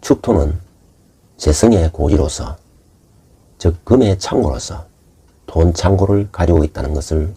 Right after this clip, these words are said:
의미하는 것입니다. 그만큼 성실하고 재물복이 많다는 것을 의미하는 것입니다.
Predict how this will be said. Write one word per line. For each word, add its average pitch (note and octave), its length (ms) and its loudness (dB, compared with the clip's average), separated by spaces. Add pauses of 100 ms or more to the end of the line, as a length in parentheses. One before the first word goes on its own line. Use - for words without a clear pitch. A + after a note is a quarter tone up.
의미하는 E2 380 0
것입니다. - 420 -18 (500)
그만큼 G2+ 580 0 (760)
성실하고 D2 760 -2 (760)
재물복이 E2 600 4
많다는 D2 420 -2
것을 E2+ 460 -4
의미하는 E2+ 360 -2
것입니다. - 440 -20